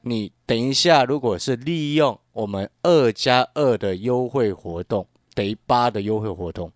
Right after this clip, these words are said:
那我先强调一件事情，这二加二等于八的优惠活动月底就结束。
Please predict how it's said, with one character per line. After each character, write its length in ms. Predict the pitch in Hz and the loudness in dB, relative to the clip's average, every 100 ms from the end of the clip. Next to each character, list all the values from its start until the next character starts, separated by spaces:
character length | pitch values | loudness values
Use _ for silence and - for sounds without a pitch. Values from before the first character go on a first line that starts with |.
| _ - - _ | _ -20 -20 _
那 100 | - | 2
我 80 | 156 | 4
先 160 | 143 165 | 4 0
强 180 | 143 135 | 0 4
调 140 | 139 | 4
一 40 | 123 | 4
件 120 | 127 | 0
事 160 | 117 | -2
情， 160 | 98 92 | -4 -2
这 140 | 156 156 | -2 0
二 220 | - 208 160 | 4 6 6
加 240 | 156 151 - | 4 4 4
二 180 | 165 131 | 2 2
等 180 | - 90 | 0 -4
于 100 | 98 | -4
八 280 | - 127 127 | 2 2 2
的 100 | 107 | 0
优 220 | 120 131 | -2 0
惠 140 | 131 | -2
活 260 | 101 101 95 | -4 -2 -4
动 260 | 107 107 90 - - _ | 0 -2 -4 -20 -20 _
月 260 | 175 185 139 | 2 6 6
底 240 | - 95 80 | 4 -8 -4
就 120 | 110 | -4
结 240 | 92 82 | -4 -8
束。 160 | 82 | -8